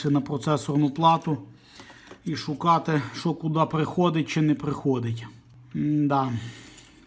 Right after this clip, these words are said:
Хоча від мережі воно включилося, працює. Я нічого не познаходив на платах, зібрав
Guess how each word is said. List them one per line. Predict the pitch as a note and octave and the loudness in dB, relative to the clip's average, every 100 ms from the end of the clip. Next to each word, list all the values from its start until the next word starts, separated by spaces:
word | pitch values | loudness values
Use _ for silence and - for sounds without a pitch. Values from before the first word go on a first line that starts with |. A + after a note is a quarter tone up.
| - - | -20 -14
Хоча | C3 B2 C#3+ C3+ | -12 -6 -4 -2
від | C3 | 0
мережі | C#3+ C#3+ D3 B2+ E3 | 0 0 0 0 0
воно | F#3+ C#3 C#3+ | 0 0 0
включилося, | - C3 A#2+ D#3+ E3+ A#2+ A#2+ | -2 -4 -2 -2 -2 -4 -8
працює. | A2+ A#2+ A#2 C3+ C3+ | -8 -8 -6 -2 0
Я | C#3 | 0
нічого | D3+ C3 E3 C#3 | -2 -2 0 0
не | C#3+ C#3 | 0 -2
познаходив | C#3 B2 C3+ - C#3+ C3+ | -2 -2 -2 -2 -2 0
на | C3+ | -2
платах, | - C3 A#2+ A#2 C3+ | -2 -4 -4 -6 -8
зібрав | G#2 A#2 A#2+ C3 D3 E3 | -4 -4 -2 2 2 2